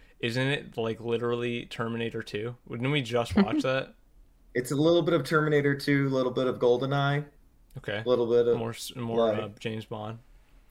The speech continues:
Speaker 1: Um, which, I mean, it's a spy thriller. It should be James Bond. I just don't, it's a blind spot in my, uh,
Speaker 3: It's
Speaker 1: watching
Speaker 3: okay.
Speaker 1: history. Um, the shield is not Captain America's shield, so it just embeds itself in places and does not bounce back. No Ricochet,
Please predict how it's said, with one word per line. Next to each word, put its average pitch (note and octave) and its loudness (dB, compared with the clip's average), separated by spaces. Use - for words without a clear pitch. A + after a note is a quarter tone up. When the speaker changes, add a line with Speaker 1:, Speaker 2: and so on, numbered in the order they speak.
Speaker 1:
Um, A2 -2
which, C3+ -2
I E3 8
mean, D3 4
it's B2+ -4
a B2 -4
spy A2 -2
thriller. G2+ -4
It G2+ -4
should G#2 -6
be G#2 -8
James G2+ -6
Bond. G2 -6
I G2 -2
just G2 -10
don't, G2+ -12
it's A#2+ -6
a G#2+ 0
blind G2+ -6
spot G#2 -8
in G#2+ -8
my, G2+ -8
uh, G2+ -12
Speaker 3:
It's - -8
Speaker 1:
watching D#3+ 4
Speaker 3:
okay. A2 -2
Speaker 1:
history. A#2 -12
Um, A2+ 4
the A#2+ -4
shield C3+ 0
is B2 0
not A#2+ 4
Captain A#2 0
America's G#2+ -8
shield, F#2+ -10
so G#2 -6
it G2+ -8
just G#2 -10
embeds G#2 -4
itself G#2+ -6
in G#2 -10
places G#2+ -8
and G#2+ -10
does G#2 -8
not G#2 -8
bounce G2+ -8
back. G2+ -8
No A2 -8
Ricochet, G#2+ -8